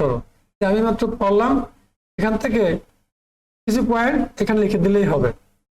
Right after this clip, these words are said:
ঠিক আছে? কাজ দুইয়ে বলছে, মাদক দ্রব্য গ্রহণের চারটি কুফল লেখো। এই চারটা কুফল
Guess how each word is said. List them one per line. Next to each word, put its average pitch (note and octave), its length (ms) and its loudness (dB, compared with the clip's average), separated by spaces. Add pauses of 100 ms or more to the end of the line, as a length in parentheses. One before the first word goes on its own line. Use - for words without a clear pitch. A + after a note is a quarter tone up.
(1080)
ঠিক C#4 180 0
আছে? E3 140 -2 (680)
কাজ B3 200 0
দুইয়ে C#4 200 0
বলছে, G#3 240 -2 (960)
মাদক G3+ 200 -2
দ্রব্য B3 280 2
গ্রহণের G#3+ 340 2 (120)
চারটি A3 340 -2
কুফল A#3 360 0
লেখো। C#3 200 -2 (600)
এই G#3 100 0
চারটা A3+ 260 -2
কুফল E3 280 0